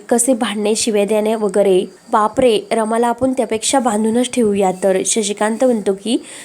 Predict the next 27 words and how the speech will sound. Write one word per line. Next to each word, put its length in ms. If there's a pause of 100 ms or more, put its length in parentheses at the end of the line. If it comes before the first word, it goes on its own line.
(160)
"हे 100
बघ 280
आई, 180 (340)
आपल्याला 360
यावर 340
काहीतरी 600 (100)
असे 280
खास 320
सोल्युशन 440
शो-, 220
शोधून 340
काढावे 400
लागणार. 420 (140)
मग 140 (100)
आपण 300
एक 160
काम 180
करू 360
की 240 (100)
आपण 280
एका 180
कलशामध्ये 680 (100)
लाल 260
पाणी 300
भरून 280
ठेवू." 260 (120)
तर 160